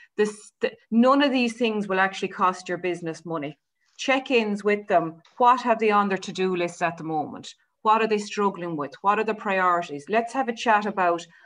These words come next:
what you think your priorities and actually what I think the priorities are. And often there's a big void in the middle. So having real conversations around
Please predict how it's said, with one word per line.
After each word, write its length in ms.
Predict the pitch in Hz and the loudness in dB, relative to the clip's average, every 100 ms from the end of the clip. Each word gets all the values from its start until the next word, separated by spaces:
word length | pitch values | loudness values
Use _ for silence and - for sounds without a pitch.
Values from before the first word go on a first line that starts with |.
| _ | _
what 240 | 214 202 214 | 0 0 0
you 220 | 262 359 | 2 2
think 260 | 370 262 214 | 4 0 2
your 240 | 226 247 | 4 4
priorities 640 | 240 208 185 170 165 170 165 180 | 2 2 4 2 2 -2 -4 -2
and 80 | 196 | -2
actually 300 | 196 - 180 | -2 -4 -2
what 140 | 185 | 2
I 140 | 190 233 | 4 4
think 300 | 226 233 208 | 2 -4 -4
the 40 | |
priorities 680 | 202 196 180 180 175 175 170 | -4 0 2 2 0 -2 -4
are. 240 | 170 151 - _ _ - | -2 -2 -4 _ _ -2
And 140 | 220 | 4
often 400 | 226 240 269 220 | 6 6 4 -2
there's 160 | 185 185 | -2 -4
a 60 | 190 | -2
big 320 | 226 202 - - | -4 -4 -10 -6
void 380 | 196 208 202 190 | 0 2 2 0
in 80 | |
the 80 | 180 | -4
middle. 340 | 180 190 143 - _ _ _ _ | -4 -6 -8 -14 _ _ _ _
So 280 | - 233 226 - _ | 2 2 2 -6 _
having 460 | 254 247 233 202 196 | 2 4 2 0 -6
real 460 | 202 226 254 254 240 | -6 -2 2 2 2
conversations 1040 | - 226 202 202 202 190 202 185 170 165 | 2 0 0 -4 -2 -2 -4 -6 -8 -6
around 480 | - 170 170 165 165 | -4 -2 -2 -2 -6